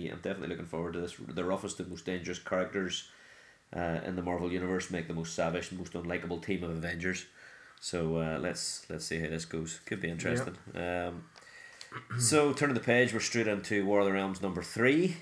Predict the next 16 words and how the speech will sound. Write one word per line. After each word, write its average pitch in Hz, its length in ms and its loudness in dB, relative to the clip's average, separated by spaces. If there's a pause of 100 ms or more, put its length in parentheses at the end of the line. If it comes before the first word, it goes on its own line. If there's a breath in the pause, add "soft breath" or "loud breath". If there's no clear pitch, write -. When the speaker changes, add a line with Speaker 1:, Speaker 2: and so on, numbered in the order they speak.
Speaker 1:
Uh, 117 40 2 (300)
I 85 100 0 (120)
guess 98 240 2
it's - 100 -6
a 87 60 -4
six 101 240 0
issue 92 180 0
miniseries 104 640 0 (540 loud breath)
by 80 280 -2
Aaron 92 320 4
and, 85 220 0
uh, 82 160 2
Dotterman, 95 460 2
as 92 80 -4
we 90 80 -2
mentioned. 131 580 0